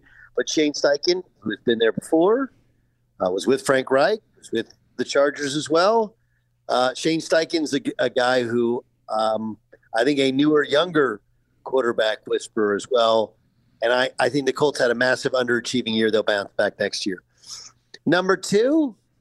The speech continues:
number two, I'm gonna say, uh, um, DeMeco Ryans and the, the, the Houston Texans. I think he's a great hire, a very, a,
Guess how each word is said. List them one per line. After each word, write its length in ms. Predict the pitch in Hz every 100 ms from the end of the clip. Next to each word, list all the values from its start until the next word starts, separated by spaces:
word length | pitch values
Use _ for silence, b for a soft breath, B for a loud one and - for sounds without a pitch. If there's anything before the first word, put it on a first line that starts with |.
| _ _ _ _ _ _ _ _ _ _
number 220 | 160 214 254
two, 220 | - 247
I'm 120 | 214
gonna 160 | 220 180
say, 480 | - 175 160 151 - -
uh, 360 | 135 131 127 123 - _ _ _ _ _ _ _
um, 480 | 127 123 120 117 113 123
DeMeco 380 | 127 156 156 131
Ryans 600 | 127 127 120 113 113 - _ _ _ _
and 320 | 117 117 113
the, 80 | 107 - _ _
the, 260 | 127 120 117
the 120 | 113
Houston 340 | 113 131 113
Texans. 640 | 101 120 104 - 82 - - b b b b -
I 80 | 160
think 120 | 190
he's 120 | 160
a 40 | 143
great 220 | 156 151
hire, 340 | 139 147 156
a 60 | 123
very, 320 | 139 143 143
a, 120 | -